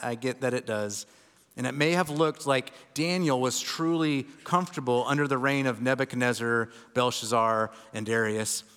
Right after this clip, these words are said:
but he remembered all along that he was not at home. You see, Daniel chose his eternal home over home in exile.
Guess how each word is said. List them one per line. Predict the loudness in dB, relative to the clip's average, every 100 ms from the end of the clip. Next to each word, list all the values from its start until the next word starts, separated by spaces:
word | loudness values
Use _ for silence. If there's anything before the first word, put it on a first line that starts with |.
| -10 -6
but | -4
he | 0 0
remembered | 2 2 2 2 2
all | 4 2
along | 2 2 2 0 -2 -8 -16 -20 -6
that | -4
he | -2 0
was | 0 0
not | 2 4 2 -2 -10 -20 -8
at | -6 -4
home. | -4 -6 -6 -12 -16 -20 _ _ _ _ -12
You |
see, | -6 -6
Daniel | -4 -2 0 0 2 2 0 -4 -10 -2
chose | 0 0 0
his | -2 -2
eternal | -2 0 2 2 2
home | 2 2 0 -2 -4 -10 -20 -16 -2
over | 0 2 2
home | 2 2 2 0 -2 -6 -12 -20 -6
in | -6
exile. | -2 -4 -2 -4 -4 -8 -18